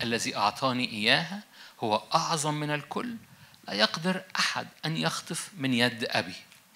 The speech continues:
أنا والآب واحد. أوكي. هل المؤمن يهلك؟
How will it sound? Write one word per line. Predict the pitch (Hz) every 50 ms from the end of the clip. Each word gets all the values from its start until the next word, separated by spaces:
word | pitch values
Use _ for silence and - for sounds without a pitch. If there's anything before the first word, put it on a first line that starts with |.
| - - - - - - - - - - - - - - -
أنا | 151 139 127 107
والآب | 95 92 - - 101 95 87
واحد. | 90 - - - - - - - - - - - - - - - - - - - - - - - - - - - - - - - - - - - - - - - -
أوكي. | 214 208 - - 233 233 - - - - - - - - - - - - - - - - - - - - - - - - - - - - - _ _ _ _ - - - - - - - - - - - - - - - _ - - - _ _ -
هل | - - - - 180 180
المؤمن | 156 147 147 175 - - 147 151 156
يهلك؟ | 170 185 185 196 202 202 196 202 - -